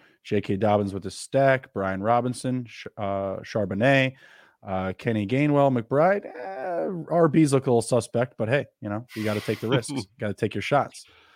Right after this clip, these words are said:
Speaker 1: Uh, Garrett Wilson, D K Metcalf, Drake London, Cortland Sutton,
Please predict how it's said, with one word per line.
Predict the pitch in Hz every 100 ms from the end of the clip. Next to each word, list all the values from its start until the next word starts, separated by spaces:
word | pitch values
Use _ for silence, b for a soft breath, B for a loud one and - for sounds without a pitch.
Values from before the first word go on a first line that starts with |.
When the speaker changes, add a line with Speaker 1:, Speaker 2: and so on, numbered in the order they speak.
| b b -
Speaker 1:
Uh, | 104 107
Garrett | 107 147 147
Wilson, | 143 147 113
D | 110 120
K | 127
Metcalf, | 127 120 131 127 117 _ b b -
Drake | 110 151 175 -
London, | 120 127 135 135 135 135 131 _
Cortland | - 156 151 123 120 107 95
Sutton, | - - 143 101 110